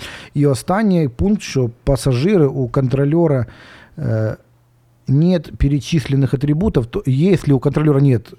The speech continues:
перечисленных атрибутов, то он не является контролёром, находящийся при исполнении служебных обязанностей. Е-тикет контролёру в руки давать не нужно. Контролёр должен проверять его с ваших рук.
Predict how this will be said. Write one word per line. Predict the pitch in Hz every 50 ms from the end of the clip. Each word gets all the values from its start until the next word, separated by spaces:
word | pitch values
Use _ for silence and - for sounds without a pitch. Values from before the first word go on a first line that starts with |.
| _ - -
перечисленных | - 117 117 139 123 127 127
атрибутов, | 123 165 190 185 -
то | - 156
он | 170 160 151
не | 156 165 185 185
является | 185 185 180 180 180 170 156 127 113 104 92 - - 85
контролёром, | - 120 123 143 135 135 127 113 107 127 156 180 170 120 90 73 78 - _ - - - - - - - - -
находящийся | 120 120 - 143 139 160 180 170 - 135 - 139
при | 113 - 131
исполнении | 120 - - 127 156 180 170 147
служебных | - - 127 127 143 143 151 160 -
обязанностей. | 160 151 143 120 107 98 92 104 101 - - 110 127 160
Е-тикет | 156 - - 226 - 165 -
контролёру | - 131 120 131 143 143 143 135 127
в | 117 127
руки | 147 135 - 123
давать | 113 110 123 127 147 180 185 - - -
не | 147 147 147 151 175 208
нужно. | 196 170 151 139 131 117 110 113 123 123 127 123 117 - - - - -
Контролёр | - 135 135 131 - 135 131 139 175 196 175
должен | 151 139 135 123 123 120
проверять | 117 139 131 127 135 135 143 135 - 139
его | 127 123 123 127 127
с | - -
ваших | 127 123 117 - - 107 - -
рук. | 117 156 185 - - -